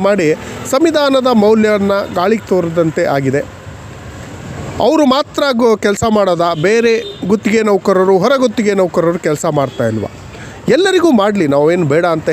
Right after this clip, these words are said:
ಹೇಳಲ್ಲ. ಆದರೆ ಕೇವಲ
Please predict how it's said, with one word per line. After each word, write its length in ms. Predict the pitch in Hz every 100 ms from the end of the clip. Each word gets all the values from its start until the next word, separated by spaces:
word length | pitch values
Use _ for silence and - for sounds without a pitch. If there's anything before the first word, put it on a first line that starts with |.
| 135
ಹೇಳಲ್ಲ. 300 | 139 127 113 151 - - - - - 151
ಆದರೆ 240 | 175 156 185 - - - - - - -
ಕೇವಲ 320 | 277 330 262